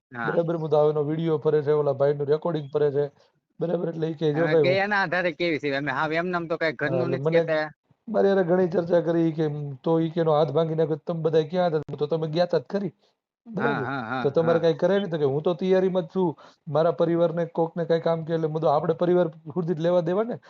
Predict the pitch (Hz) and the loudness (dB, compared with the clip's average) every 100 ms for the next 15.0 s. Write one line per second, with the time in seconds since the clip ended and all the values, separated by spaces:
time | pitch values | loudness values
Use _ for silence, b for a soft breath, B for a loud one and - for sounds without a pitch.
0 | b - - 170 220 - 220 180 226 254 | b 0 4 4 4 4 2 2 2 0
1 | 254 233 240 247 202 170 139 131 120 123 | 0 -2 -2 -2 -2 0 0 -2 -2 -4
2 | 117 - 165 175 160 175 170 180 175 180 | -4 0 4 4 4 4 4 2 4 4
3 | 185 170 180 180 214 220 170 170 151 170 | 2 4 2 2 0 -2 -4 -4 -4 -2
4 | 175 185 117 170 180 180 185 180 180 190 | 0 0 0 -2 0 0 0 -2 -2 0
5 | 190 180 196 226 196 190 175 180 175 190 | 0 2 2 2 2 2 4 2 0 -2
6 | 185 170 185 175 170 - 175 160 B B | -2 0 -2 -2 -4 0 0 0 B B
7 | - 180 170 170 165 180 165 180 160 175 | -2 0 2 2 2 2 2 2 4 4
8 | 180 180 180 175 170 165 165 180 180 170 | 4 4 2 2 -2 -2 0 2 2 0
9 | 165 175 185 175 143 160 160 160 160 143 | -2 0 2 2 2 2 2 0 0 2
10 | 147 143 139 - _ _ _ _ _ - | 0 0 -6 -12 _ _ _ _ _ 0
11 | 180 175 170 185 180 165 165 190 196 190 | 2 2 2 2 0 -2 2 2 2 0
12 | 165 147 139 - _ _ _ _ _ _ | 0 0 -2 -8 _ _ _ _ _ _
13 | _ _ _ _ _ _ - 160 160 160 | _ _ _ _ _ _ -4 0 0 0
14 | 170 165 170 170 147 143 196 185 160 | 0 0 -2 0 -2 0 -2 0 -2